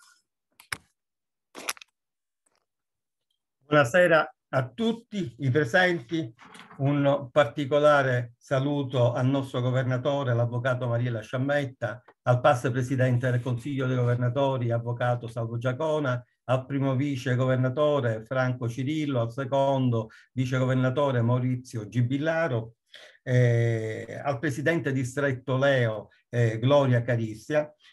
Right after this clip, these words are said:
eh, all'assessore protezione civile città di Messina,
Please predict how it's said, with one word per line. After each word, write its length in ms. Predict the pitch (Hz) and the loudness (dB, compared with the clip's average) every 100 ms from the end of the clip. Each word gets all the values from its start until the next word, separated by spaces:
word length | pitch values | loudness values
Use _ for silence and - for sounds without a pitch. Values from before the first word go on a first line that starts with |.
| _ | _
eh, 580 | 120 120 117 110 110 110 | 2 4 4 0 -2 -2
all'assessore 720 | 131 147 123 131 170 160 131 | 0 0 -2 -4 -2 0 0
protezione 440 | 135 135 - 139 | -2 -4 -4 -6
civile 480 | 127 - 127 139 123 | -6 -6 -4 -2 0
città 300 | 120 120 127 | -2 -2 0
di 120 | 120 | 2
Messina, 600 | 123 120 - 135 123 107 | 2 0 -2 -2 -2 -4